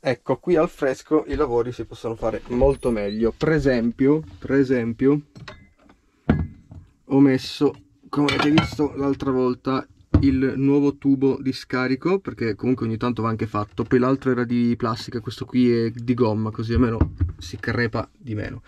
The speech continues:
Solo che qua, ovviamente, bisogna siliconare perché è, è aperto e quindi si aggrappano poi le formiche ed entrano, e questa cosa qui non va bene.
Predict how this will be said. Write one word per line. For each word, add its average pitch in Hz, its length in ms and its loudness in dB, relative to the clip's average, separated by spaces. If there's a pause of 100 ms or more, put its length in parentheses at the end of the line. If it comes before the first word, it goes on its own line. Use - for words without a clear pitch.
(360)
Solo 180 240 -2
che 156 120 -2
qua, 156 400 0 (1000)
ovviamente, 135 840 2 (560)
bisogna 131 380 4
siliconare 131 540 0
perché 120 380 0
è, 101 840 -4
è 123 120 -6
aperto 117 580 -2
e 117 120 -6
quindi 123 500 0 (400)
si - 120 0
aggrappano 131 640 2
poi 139 140 2
le 135 80 4
formiche 135 520 0
ed 117 140 0
entrano, 127 480 -2
e 120 100 -6
questa 131 240 -4
cosa 143 160 0
qui 127 240 0
non 127 400 -2
va 120 160 0
bene. 110 440 -4